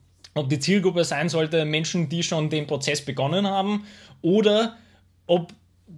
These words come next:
das Schöne wäre, mehr Menschen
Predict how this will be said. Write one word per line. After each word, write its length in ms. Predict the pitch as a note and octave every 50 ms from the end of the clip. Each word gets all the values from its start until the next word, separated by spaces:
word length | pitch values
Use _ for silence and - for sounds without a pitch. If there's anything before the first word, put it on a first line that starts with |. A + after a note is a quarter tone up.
| D3+ - - _ _ -
das 200 | D#3+ C#3 C3+ -
Schöne 500 | - - - F3 F#3 G3+ G3+ G3 F#3 D#3
wäre, 600 | D#3 D3+ D#3+ E3 F3+ F#3 F3+ F3 F3 F3 E3+ D#3 - -
mehr 440 | C#3+ C#3 D#3 D#3+ D#3+ D#3+ E3 E3+ F3
Menschen 640 | E3+ D#3+ D#3+ E3 F3 E3+ - E3+ F3 E3 D#3+ D#3